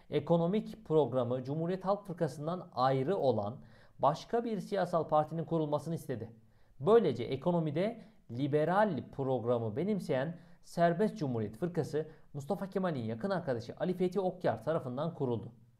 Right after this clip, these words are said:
Atatürk'ün kız kardeşi Makbule Hanım da bu partinin kurucuları arasında yer aldı. Mustafa Kemal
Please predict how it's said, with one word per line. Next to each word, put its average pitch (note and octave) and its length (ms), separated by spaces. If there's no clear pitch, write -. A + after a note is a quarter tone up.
Atatürk'ün G3 520
kız G#3+ 200
kardeşi C#3+ 440
Makbule E3+ 600
Hanım E3+ 480
da C3 200
bu A#3+ 120
partinin G3 460
kurucuları F#3 640
arasında C#3+ 320
yer D3+ 220
aldı. A2 300
Mustafa F3+ 340
Kemal B2+ 420